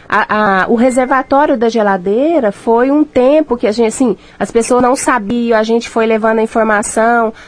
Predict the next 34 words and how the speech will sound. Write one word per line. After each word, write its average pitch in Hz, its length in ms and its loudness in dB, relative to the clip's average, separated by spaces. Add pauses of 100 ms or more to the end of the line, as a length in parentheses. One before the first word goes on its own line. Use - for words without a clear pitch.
agora 220 400 0
todo 240 260 -2
mundo 233 260 0
sabe. 226 440 -2
E - 20 -6
também 381 320 2
tem 403 140 0
o 403 60 2
reservatório 339 920 2
daquele 254 440 0
filtro, 302 720 0 (340)
né, 233 320 0
é, 214 500 2
é, 196 40 -2
que 240 240 -2
para 311 400 -2
a 262 180 0
água, 220 160 0
aquele 220 240 -2
filtro, 233 640 0
é, 202 380 2
é, - 80 -6
I 214 100 -2
B 202 160 0
B 190 100 -2
L, 202 520 0
eu 185 100 0
acho, 202 380 0
para 381 120 2 (180)
a - 20 0
água 403 180 0
naquele 247 320 0
reservatóriozinho 233 800 0
embaixo, 254 640 -2